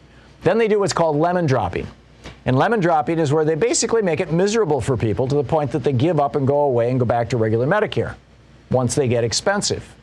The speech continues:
Uh, you know, they make you, uh, jump through multiple, instead of having to jump through two hoops to get your surgery approved, you now have to jump through five hoops.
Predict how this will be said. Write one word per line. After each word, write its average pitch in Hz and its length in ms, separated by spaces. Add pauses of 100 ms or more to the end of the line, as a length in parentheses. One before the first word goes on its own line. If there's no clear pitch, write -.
(640)
Uh, 104 160
you 131 140
know, 123 120
they 117 100
make 123 280
you, 117 320
uh, 107 100
jump 131 240
through 123 200
multiple, 139 440
instead 127 260
of 165 60
having 156 220
to 147 60
jump 135 220
through 135 160
two 226 340
hoops 214 360
to 196 100
get 180 140
your 175 120
surgery 196 380
approved, 185 340
you 208 80
now 196 100
have 190 100
to 190 80
jump 175 220
through 196 160
five 247 400
hoops. 113 420